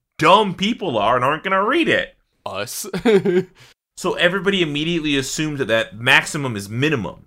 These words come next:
Speaker 1: A minim-, so everyone thinks this is a minimum of twenty-eight days. The first comment on Wowhead says, "So to reach Exalted, will I need three months or what?" And I'm like, "No, Fa eighty-seven,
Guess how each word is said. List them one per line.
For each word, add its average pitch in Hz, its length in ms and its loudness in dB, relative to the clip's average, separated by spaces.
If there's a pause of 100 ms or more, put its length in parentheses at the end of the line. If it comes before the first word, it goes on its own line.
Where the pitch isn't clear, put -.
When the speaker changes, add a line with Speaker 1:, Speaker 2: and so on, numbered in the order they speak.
Speaker 1:
A 117 100 0
minim-, 127 560 0
so 123 200 -4
everyone 151 260 -4
thinks 156 160 -6
this 127 140 -8
is 120 140 -12
a 107 140 -2
minimum 131 460 -4
of 135 100 -6
twenty-eight 123 460 -4
days. 98 380 -6 (220)
The 120 60 -4
first 147 360 -2
comment 151 540 0
on 101 200 -6
Wowhead 113 480 2 (240)
says, 110 640 -2 (600)
"So 139 320 2
to 131 200 -2
reach 139 280 0
Exalted, 120 580 0
will 131 200 2
I 120 140 6
need 120 360 -2
three 101 380 -4
months 139 400 0
or 107 240 2
what?" 110 520 2 (180)
And 123 100 -2
I'm 131 160 -2
like, 110 480 -2
"No, 147 640 0
Fa 113 420 4
eighty-seven, 98 920 -6